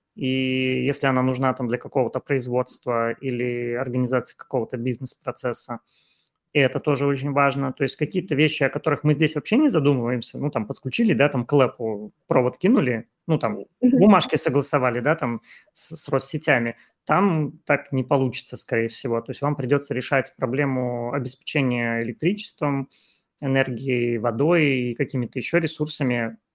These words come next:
Speaker 1: ну, фактически самостоятельно. Там с этим проблемы.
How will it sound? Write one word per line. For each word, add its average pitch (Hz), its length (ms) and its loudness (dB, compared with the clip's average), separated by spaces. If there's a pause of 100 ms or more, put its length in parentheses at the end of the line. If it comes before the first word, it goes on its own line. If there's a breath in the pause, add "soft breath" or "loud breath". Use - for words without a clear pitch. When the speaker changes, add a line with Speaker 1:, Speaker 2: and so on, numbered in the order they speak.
Speaker 1:
ну, 139 160 0
фактически - 480 -6
самостоятельно. 123 840 -2 (520)
Там 123 200 0
с - 120 -12
этим 123 220 -4
проблемы. 107 500 -6